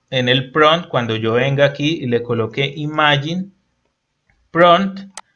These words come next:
lo que voy a hacer es copiar la U R L que me genera el archivo una vez lo suba y lo pego allí. Entonces él va a tomar como referencia esa imagen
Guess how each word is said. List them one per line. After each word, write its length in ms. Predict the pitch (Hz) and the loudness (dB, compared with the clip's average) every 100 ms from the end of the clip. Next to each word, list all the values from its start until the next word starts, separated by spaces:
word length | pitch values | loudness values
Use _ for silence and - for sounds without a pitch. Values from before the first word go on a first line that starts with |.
| - | -8
lo 180 | 131 127 | -8 -2
que 120 | 127 | 2
voy 180 | 123 127 | 4 4
a 100 | 151 | 4
hacer 400 | 147 160 170 - | 4 2 2 0
es 260 | 127 117 | -2 -2
copiar 480 | - - 147 156 156 | -6 -4 -4 2 2
la 180 | 151 151 | 4 4
U 140 | 156 | 4
R 280 | 156 151 151 | 2 4 2
L 180 | 151 156 | 2 0
que 120 | 143 | -2
me 140 | 120 110 | -4 -4
genera 360 | 110 107 131 | -4 -2 0
el 80 | 135 | 0
archivo 460 | 110 - - 113 139 | 0 -4 -8 -4 -2
una 200 | 143 139 | 0 2
vez 140 | 139 | 0
lo 160 | 139 143 | 0 -2
suba 500 | 143 151 147 170 - _ _ _ _ | -2 0 0 0 -6 _ _ _ _
y 300 | - 131 120 - - | -8 -8 -8 -12 -4
lo 320 | 127 113 - | 0 0 2
pego 340 | 127 123 123 | 2 2 2
allí. 340 | 127 143 165 107 | 2 0 -4 -8
Entonces 380 | - 117 127 143 | -10 -8 -6 -4
él 180 | 139 | 0
va 80 | 139 | 2
a 60 | 135 | 2
tomar 300 | 143 139 135 | 2 2 0
como 220 | 147 127 | 0 0
referencia 800 | 117 101 113 110 110 139 131 135 | 0 -2 -4 -4 -6 -2 -2 -2
esa 380 | 151 143 139 151 | -2 -2 0 -2
imagen 600 | 151 151 139 135 160 170 | -2 0 2 0 -4 -8